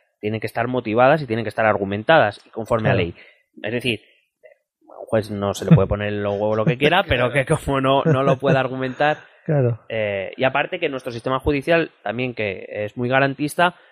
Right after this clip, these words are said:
Speaker 1: eh, suele haber mu-, bastantes opciones de recurso, es decir, ya solo en Tribunal Supremo, Tribunal Constitucional, y aún así tenemos ya Europa, o sea,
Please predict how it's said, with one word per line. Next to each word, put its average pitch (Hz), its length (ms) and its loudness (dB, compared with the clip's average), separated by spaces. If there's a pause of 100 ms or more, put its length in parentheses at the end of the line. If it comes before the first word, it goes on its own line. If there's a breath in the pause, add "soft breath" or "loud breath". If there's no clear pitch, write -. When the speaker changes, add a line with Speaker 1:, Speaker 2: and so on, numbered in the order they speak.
(300 soft breath)
Speaker 1:
eh, 113 240 2
suele 127 240 2
haber 135 200 6
mu-, 131 200 -6
bastantes 131 380 -2
opciones 135 340 4
de 127 100 6
recurso, 117 420 2
es 101 60 -2
decir, 101 200 -10
ya 110 100 2
solo 117 240 4
en 113 80 0
Tribunal 107 320 -2
Supremo, 120 360 0
Tribunal 110 260 0
Constitucional, 117 500 -4
y 123 40 -4
aún 113 100 -8
así 104 160 -12
tenemos 120 300 0
ya 110 80 2
Europa, 110 360 4
o 92 40 -2
sea, 95 200 -6